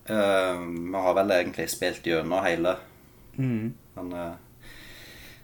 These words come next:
Speaker 1: hele spillet, sånn sett, det var, jeg, jeg ville nok ikke kalt det et skrekkspill, egentlig, men det er jo, det er jo aliens i det, og det er jo ekle.
Speaker 2: Mm. Men var du noen
Speaker 1: Men,
Speaker 2: gang
Speaker 1: eh, <laughs>
Speaker 2: skremt
Speaker 1: vi skyter
Speaker 2: eller redd?
Speaker 1: tusener på tusener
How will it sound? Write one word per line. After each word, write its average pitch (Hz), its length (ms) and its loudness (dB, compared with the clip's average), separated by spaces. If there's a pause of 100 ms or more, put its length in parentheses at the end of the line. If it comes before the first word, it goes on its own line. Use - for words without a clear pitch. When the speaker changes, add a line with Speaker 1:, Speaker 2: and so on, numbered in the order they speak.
(140)
Speaker 1:
hele 101 180 6
spillet, 110 360 6
sånn 110 160 2
sett, - 560 0
det 98 140 -2
var, 90 1000 2 (1200)
jeg, 98 160 2
jeg 107 140 0
ville 98 220 4
nok 113 160 2
ikke 120 200 2
kalt 98 300 2
det 90 120 2
et - 60 4
skrekkspill, - 600 2 (160)
egentlig, 87 420 -4 (360)
men 90 160 -2
det 87 120 2
er 87 80 4
jo, 90 380 0 (1400)
det - 80 -4
er - 20 2
jo 120 80 6
aliens 107 460 6
i 92 80 2
det, 80 100 0 (640)
og - 80 -8
det 98 80 2
er 110 60 4
jo 110 100 6
ekle. 120 240 2 (220)
Speaker 2:
Mm. - 80 -12 (2000)
Men 127 140 0
var 120 120 12
du 120 60 8
noen 113 100 4
Speaker 1:
Men, 113 140 6
Speaker 2:
gang - 80 4
Speaker 1:
eh, 90 160 0
<laughs> 135 100 4
Speaker 2:
skremt 131 140 10
Speaker 1:
vi - 100 8
skyter 101 260 4
Speaker 2:
eller 117 200 10
redd? 90 420 8
Speaker 1:
tusener 107 460 8
på 98 100 -2
tusener 104 400 4